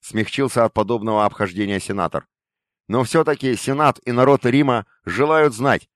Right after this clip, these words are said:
по чьему злому умыслу и чьему недосмотру допущена трагическая гибель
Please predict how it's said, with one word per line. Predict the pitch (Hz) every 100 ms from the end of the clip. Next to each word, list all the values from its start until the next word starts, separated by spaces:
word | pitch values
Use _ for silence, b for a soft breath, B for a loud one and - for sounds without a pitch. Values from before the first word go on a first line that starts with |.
| _ _ _
по | 117
чьему | 117 120 156 165 165 147
злому | 110 143 151 147
умыслу | - 160 151 123 104 95
и | -
чьему | 113 - 143 151 143 123
недосмотру | 131 123 123 127 151 127 110
допущена | 113 - 151 - 135 135
трагическая | 123 131 127 147 135 - 131
гибель | 104 139 127 76